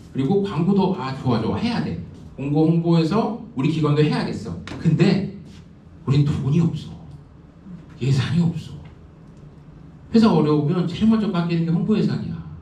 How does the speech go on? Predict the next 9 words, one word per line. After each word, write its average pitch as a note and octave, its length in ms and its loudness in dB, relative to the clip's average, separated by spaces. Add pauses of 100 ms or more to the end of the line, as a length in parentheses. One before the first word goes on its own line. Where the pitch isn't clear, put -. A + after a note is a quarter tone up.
아우, C3 260 2
죽겠어." - 500 -6
이런 G#3+ 220 6
얘기를 G3 500 2 (280)
공무원분들이 F3+ 720 2
특히 - 280 -14
되게 - 140 -10
많이 - 180 -10
하셨어요. - 400 -12